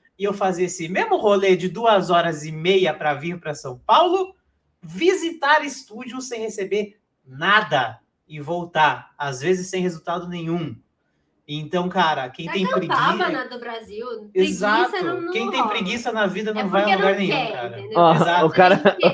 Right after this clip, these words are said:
Speaker 2: querer.
Speaker 3: <laughs> o cara acampava no estúdio, sim.
Speaker 1: Eu acampava.
Speaker 3: É,
Speaker 2: Acampava.
Speaker 3: ele
Speaker 1: Durante
Speaker 3: dizia
Speaker 1: as gravações de
Speaker 3: <laughs>
Speaker 1: Attack on Titan, eu acampava em
Speaker 2: E eu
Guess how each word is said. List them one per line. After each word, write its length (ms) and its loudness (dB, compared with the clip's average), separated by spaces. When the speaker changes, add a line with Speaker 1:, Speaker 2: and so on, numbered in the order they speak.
Speaker 2:
querer. 220 8
Speaker 3:
<laughs> 400 -20
o 40 -20
cara 180 6
acampava 440 4
no 60 2
estúdio, 540 -2
sim. 260 -4
Speaker 1:
Eu 100 0
acampava. 580 -2
Speaker 3:
É, 20 -8
Speaker 2:
Acampava. 280 -6
Speaker 3:
ele 120 2
Speaker 1:
Durante 220 4
Speaker 3:
dizia 120 6
Speaker 1:
as 80 0
gravações 560 2
de 60 4
Speaker 3:
<laughs> 0 -
Speaker 1:
Attack 300 2
on 80 -4
Titan, 520 0
eu 240 0
acampava 540 -6
em 20 -12
Speaker 2:
E 40 -12
eu 40 -12